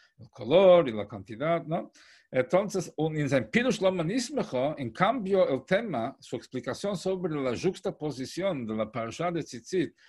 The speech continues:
con las parashiot de Mekoshesh Etzim y Avodah Zarah, rede wegen de mitzvah beklalusa. Ahí habla de tema en forma general,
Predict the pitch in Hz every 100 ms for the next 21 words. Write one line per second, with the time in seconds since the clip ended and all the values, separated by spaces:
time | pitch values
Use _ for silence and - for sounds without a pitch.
0 | _ _ - 175 170 143 - 131 123 -
1 | 151 180 143 120 127 - 165 156 131 -
2 | 180 165 127 117 120 120 160 175 185 247
3 | 196 214 - - - 110 196 214 202 214
4 | 202 214 185 185 226 - 214 220 - 240
5 | 269 - - 131 170 214 214 214 202 190
6 | - - 226 214 - - - - - -
7 | - 196 214 175 175 165 185 262 147